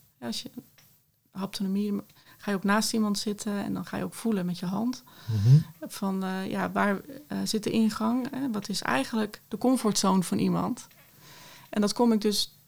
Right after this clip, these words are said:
Speaker 1: dan heel vaak tegen. Dat, ik zie ook dat het, ja, aanpassen, volgzaamheid, maar niet, ehm, hè, dus, en daar heel veel kracht en energie in zetten, maar niet vanuit het, eh, diepste verlangen van, van hemzelf,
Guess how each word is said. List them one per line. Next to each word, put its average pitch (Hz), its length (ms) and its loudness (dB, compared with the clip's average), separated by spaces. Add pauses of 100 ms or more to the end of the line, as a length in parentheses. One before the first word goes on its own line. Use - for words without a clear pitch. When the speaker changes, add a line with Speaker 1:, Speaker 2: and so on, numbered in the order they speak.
Speaker 1:
dan 196 180 2
heel 196 160 2
vaak 196 300 -4
tegen. 214 480 2
Dat, 202 120 -2 (180)
ik - 140 -10
zie 202 140 -4
ook 185 120 -8
dat 190 180 -6
het, 196 240 -6 (160)
ja, - 260 -6 (520)
aanpassen, 185 800 2
volgzaamheid, 180 960 0 (460)
maar 190 120 0
niet, 220 300 4
ehm, 185 580 -2 (960)
hè, 214 160 -2
dus, 196 160 -2
en 196 220 -2
daar 208 220 6
heel 208 120 4
veel - 120 -10
kracht 196 280 0
en 202 80 4
energie 185 440 2
in 180 160 0
zetten, 185 420 0 (500)
maar 180 100 0
niet 226 200 4
vanuit 185 320 2
het, 185 120 0 (200)
eh, 196 120 -4 (300)
diepste 220 380 0
verlangen 202 380 2
van, 196 280 -2 (200)
van 196 340 -2
hemzelf, 202 840 2